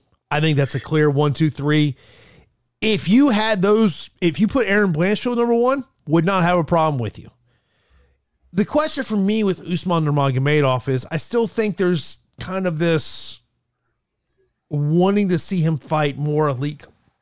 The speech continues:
elite competition, and what does he look like? But I don't, uh, the one, two, three on this list, I do, I'm right with you. Then once you get past that, that's where I think it becomes interesting. Should Christian Lee be higher than number six?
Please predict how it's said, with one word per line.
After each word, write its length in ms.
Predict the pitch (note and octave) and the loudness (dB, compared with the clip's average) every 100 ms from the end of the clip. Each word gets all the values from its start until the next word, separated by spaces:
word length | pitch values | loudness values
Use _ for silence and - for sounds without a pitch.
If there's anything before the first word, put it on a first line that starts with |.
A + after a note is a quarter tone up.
| - | -6
elite 260 | G3 F#3 C#3+ | -2 -2 -2
competition, 760 | D#3+ C#3+ B2+ C#3+ C#3+ B2+ G#2+ G#2+ - - - - | -2 -4 -4 -4 -4 -6 -8 -12 -20 -20 -12 -4
and 160 | C#3 | 0
what 120 | D3+ C3+ | 0 -2
does 180 | C#3 | -4
he 100 | C3 | -2
look 240 | B2 D3 - | -2 -2 -4
like? 220 | G2+ G2 | -10 -6
But 180 | C3+ B2+ - - D3 | -6 -6 -10 -20 -6
I 120 | F3+ C4+ | -2 2
don't, 360 | D4 B3+ G3+ - | 2 2 -2 -6
uh, 120 | F3 | -4
the 120 | F3+ F3+ | 0 2
one, 200 | A#3+ D#4 | 2 0
two, 180 | C#4 A#3 | -2 -2
three 200 | A#3 B3 | -4 -4
on 60 | |
this 200 | C4 B3+ | -4 -4
list, 260 | C4+ C#4 - | -4 -4 -6
I 160 | - G#3+ | -6 -4
do, 320 | G#3 E3 D#3 - _ - - - - | -2 0 -2 -6 _ -18 -18 -18 -6
I'm 200 | F3+ G#3 G3 | 0 2 2
right 160 | F#3+ | 0
with 260 | E3+ E3+ - | 0 0 -2
you. 120 | G#2 - - - | -8 -8 -18 -14
Then 240 | D#3 C#4 G#4 | -4 -2 0
once 200 | G4+ F4 C#4 | 0 -2 0
you 60 | |
get 160 | D#4+ - | 0 0
past 340 | A3+ G#3+ F3+ | -2 -2 0
that, 240 | B3 G3 C#3+ | 0 0 0
that's 320 | G3 A#3+ - | 0 -2 -2
where 120 | B3+ | 0
I 80 | A3+ | 0
think 240 | A3 A3 | 0 -2
it 80 | G3+ | -2
becomes 380 | F3 - G3 E3 | -4 -6 -2 0
interesting. 520 | E3+ D3+ - G#2+ - - _ _ _ _ _ _ _ _ _ - | 0 -2 -10 -12 -16 -20 _ _ _ _ _ _ _ _ _ -10
Should 340 | - D4 - | -2 -2 -2
Christian 500 | - C#4 - D4 C4+ | -2 -2 0 -2 -2
Lee 180 | A3 A#3 | -2 -2
be 140 | G#3+ | -4
higher 300 | F#3 E3+ G3 | -4 -2 -2
than 140 | F#3+ G3 | -2 -2
number 200 | G#3 G3+ | -2 -4
six? 600 | - B3+ F#3+ - - | -8 -10 -12 -18 -18